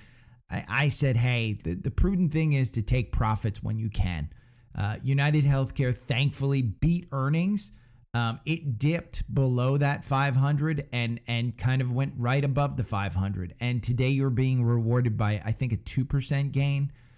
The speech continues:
Let's see, United Healthcare, U N H.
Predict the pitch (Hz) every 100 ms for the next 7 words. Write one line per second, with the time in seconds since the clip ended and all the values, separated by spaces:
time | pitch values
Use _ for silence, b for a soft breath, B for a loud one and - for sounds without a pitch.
0 | b b _ 123 127 - - 127 117 110
1 | 104 107 110 98 95 104 101 - 110 98
2 | 95 98 113 110 104 95 90 92 - -
3 | - -